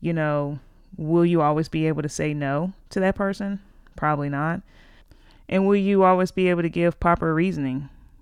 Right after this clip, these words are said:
You know, because your, your mind sometimes can s-, be saying one thing,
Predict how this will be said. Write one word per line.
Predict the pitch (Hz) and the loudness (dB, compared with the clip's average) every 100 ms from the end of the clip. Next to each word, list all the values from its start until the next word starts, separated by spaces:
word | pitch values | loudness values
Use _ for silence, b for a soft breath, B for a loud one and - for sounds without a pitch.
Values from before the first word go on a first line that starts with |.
| _ | _
You | 160 | -6
know, | 160 156 | -2 0
because | 151 - 160 156 | -2 0 0 0
your, | 156 156 - | -2 -4 -2
your | 165 | -2
mind | 165 165 190 208 180 165 160 147 b b b b b b - | 0 0 -2 0 0 -2 -4 -8 b b b b b b -6
sometimes | 175 165 165 160 156 151 151 - - | -4 -2 0 2 2 0 -2 -8 -20
can | - 165 156 156 156 151 147 - b b b | -6 -2 0 0 0 -2 -4 -10 b b b
s-, | - - | -20 -14
be | - 165 | -6 -4
saying | - 165 160 | -2 0 0
one | 160 165 | 0 -2
thing, | 165 160 160 160 | -2 -2 -2 -4